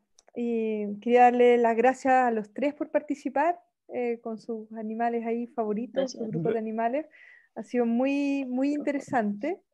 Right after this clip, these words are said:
Speaker 1: Eh, nos, también con muchos desafíos de tratar de entender. Yo creo que además los que escucharon, no solamente para la campaña Queremos Parque, que siempre los invito a firmar en la página web,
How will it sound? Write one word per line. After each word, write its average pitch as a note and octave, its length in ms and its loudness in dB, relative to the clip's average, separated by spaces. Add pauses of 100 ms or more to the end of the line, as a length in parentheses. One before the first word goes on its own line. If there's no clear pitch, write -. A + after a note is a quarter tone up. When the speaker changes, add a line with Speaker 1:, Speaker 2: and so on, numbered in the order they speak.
Speaker 1:
Eh, A#3 280 2
nos, A3+ 160 -6 (260)
también B3 320 -2
con D4+ 120 -4
muchos D4 280 -6
desafíos D4 580 -2
de C#4+ 80 -4
tratar C4 280 -2
de C#4 80 -6
entender. C4 440 -2
Yo C4+ 120 -4
creo B3+ 180 0
que B3+ 80 0
además B3 220 -2
los B3+ 120 -4
que A#3+ 120 -12
escucharon, B3 500 -2
no A#3+ 60 -6
solamente A#3 460 0
para G#3+ 160 2
la G3+ 120 2
campaña G#3+ 380 -4
Queremos G3+ 340 -4
Parque, C#4 480 -4 (260)
que G#3 60 -12
siempre A3 240 -8
los A3 120 -4
invito G#3 300 -4
a G#3+ 60 -4
firmar G#3 320 -6
en G3+ 100 -4
la G3 80 -8
página G3 320 -10
web, D#4 220 0